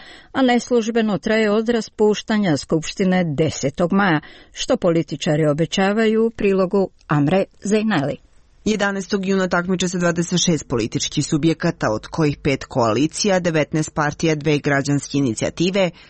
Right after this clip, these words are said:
Speaker 2: a svi oni broje preko devetsto kandidata za sto dvadeset poslaničkih mesta u Skupštini Kosova.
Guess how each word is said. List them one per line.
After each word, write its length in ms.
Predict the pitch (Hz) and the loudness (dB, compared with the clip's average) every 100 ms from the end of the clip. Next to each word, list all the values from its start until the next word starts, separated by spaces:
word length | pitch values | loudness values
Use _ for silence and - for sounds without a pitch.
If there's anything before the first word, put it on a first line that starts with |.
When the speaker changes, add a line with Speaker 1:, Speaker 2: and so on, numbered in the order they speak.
| _ | _
Speaker 2:
a 120 | - 233 | -4 -4
svi 220 | - 110 | -2 -4
oni 180 | 85 120 | -2 -2
broje 280 | 147 160 | 0 0
preko 280 | 175 196 208 | 0 -2 -2
devetsto 500 | 180 156 139 139 214 | 0 0 0 -2 -4
kandidata 640 | 196 202 196 180 180 190 | -2 -2 0 0 0 -2
za 180 | 185 185 | -2 -2
sto 180 | 180 247 | -2 -2
dvadeset 520 | 156 143 139 165 160 | 0 0 0 -2 -4
poslaničkih 720 | - 196 156 127 135 - - | -6 -4 0 2 0 -2 0
mesta 320 | 175 160 - 165 | 2 0 0 -4
u 80 | |
Skupštini 580 | 165 - 127 - 156 147 | -4 -6 -6 -2 0 0
Kosova. 520 | - 113 - 143 120 | 0 -4 -2 0 0